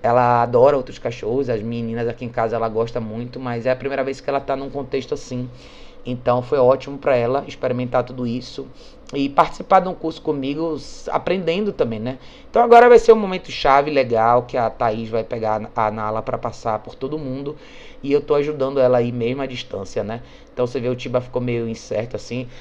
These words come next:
Claro que agora a Tha-, a Thaís ficou mais insegura. Ela tem as memórias que eu não tenho. Ela tem as memórias das explosões da Nala. Então ela vai fazer as paradas quando ela precisa. É lógico que ela vai ver esses cachorros maiores, tá vendo? Agora a Nala foi tentar ir pra cima do Kamui.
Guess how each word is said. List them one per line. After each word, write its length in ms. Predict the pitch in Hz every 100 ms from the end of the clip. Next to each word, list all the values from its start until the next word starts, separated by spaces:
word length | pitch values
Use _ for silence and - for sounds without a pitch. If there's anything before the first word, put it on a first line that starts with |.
| - -
Claro 320 | 151 156 170
que 120 | -
agora 320 | 151 123 135
a 40 | 127
Tha-, 260 | 127 117 -
a 80 |
Thaís 300 | 127 131 127
ficou 280 | - 120 135
mais 180 | 120 120
insegura. 540 | 117 - 117 110 110 -
Ela 200 | 139 160
tem 240 | 160 160
as 120 | 175
memórias 540 | 165 165 143 139 143 139
que 100 | 151
eu 120 | 147
não 100 | 151
tenho. 420 | - 120 104 98 -
Ela 140 | 117
tem 220 | 117 127
as 100 | 139
memórias 440 | 143 135 123 120 131
das 160 | 120
explosões 480 | 123 120 117 113 127
da 100 | 120
Nala. 280 | 110 101 101
Então 320 | 101 123 131 - - - -
ela 180 | - 123
vai 140 | 123 127
fazer 260 | 131 113
as 100 | 120
paradas 460 | - 127 120 117 -
quando 160 | 113
ela 140 | 117 117
precisa. 520 | 117 - 123 127 151
É 60 | 143
lógico 300 | 120 123 -
que 60 |
ela 100 | 123
vai 80 | 120
ver 80 | 117
esses 220 | - -
cachorros 380 | - 123 135 123
maiores, 320 | 123 110 110
tá 80 | 123
vendo? 160 | 123 -
Agora 400 | 110 123 123 120 - - -
a 100 | 120
Nala 300 | 117 117 117
foi 260 | - 120
tentar 380 | 117 123 104 113
ir 40 | 113
pra 160 | 113
cima 240 | 104 123 117
do 80 |
Kamui. 420 | 120 127 120 151